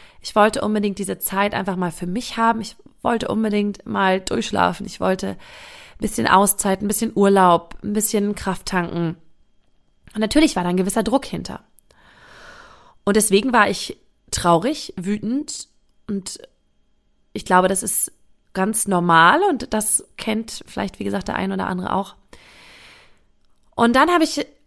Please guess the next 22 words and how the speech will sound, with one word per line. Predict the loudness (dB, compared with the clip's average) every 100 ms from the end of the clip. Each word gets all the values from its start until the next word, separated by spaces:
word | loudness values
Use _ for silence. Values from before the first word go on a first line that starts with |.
| _ _ _ -6
mich, | 0 0 0 -6 -8 -4
ähm, | -4 -2 -4 -6 _
besonnen | 0 4 4 4 2
darauf | 4 4 6 4 4
und | -2
gesagt, | -4 -4 -4
"Okay, | -6 -2 -2 -2 -8 _ _ _ -12
was | 2 4 4 0
ist, | -2 2 2 2 -2 _ -14 -14 _ _ _ _ _ _ _ _ -4
was | -2 2
sind | 0 0
die | 0
Gründe, | 2 4 6 6 4 2 -2 _ _ _ _ _ _ _ _ _ _ -4
die | 0
dahinter | 2 2 2 0
liegen, | 0 -2 -2
warum | -2 -2
ich |
das | -2 -4
so | -2
unbedingt | -2 -2
möchte?" | -4 -6 -8 -10